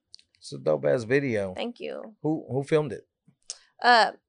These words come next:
Speaker 2: <laughs> my homie Gio, Giovanni the King.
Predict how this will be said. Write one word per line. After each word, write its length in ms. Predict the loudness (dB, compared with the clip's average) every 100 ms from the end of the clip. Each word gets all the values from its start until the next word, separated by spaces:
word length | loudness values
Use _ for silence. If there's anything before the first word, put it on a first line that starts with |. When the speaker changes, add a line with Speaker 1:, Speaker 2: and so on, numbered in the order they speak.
| _ 0
Speaker 2:
<laughs> 0 | 6 6 4 4
my 180 | 6
homie 360 | 6 4 2 -4
Gio, 540 | -4 0 0 0 -4
Giovanni 640 | -2 0 2 2 0 -4 -12
the 120 | -12 -6
King. 340 | -2 -4